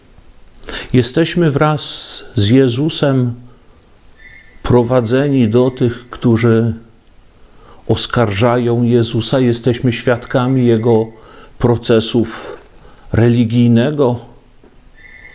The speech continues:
Jesteśmy świadkami poniżenia Jezusa, policzkowania.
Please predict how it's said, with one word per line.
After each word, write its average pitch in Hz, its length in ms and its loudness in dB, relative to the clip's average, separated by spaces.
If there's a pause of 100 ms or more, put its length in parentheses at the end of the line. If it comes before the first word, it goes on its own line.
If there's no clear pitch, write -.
(840)
Jesteśmy 127 560 0
świadkami 135 840 -2 (260)
poniżenia 143 720 2
Jezusa, 131 680 0 (2000)
policzkowania. 127 1000 0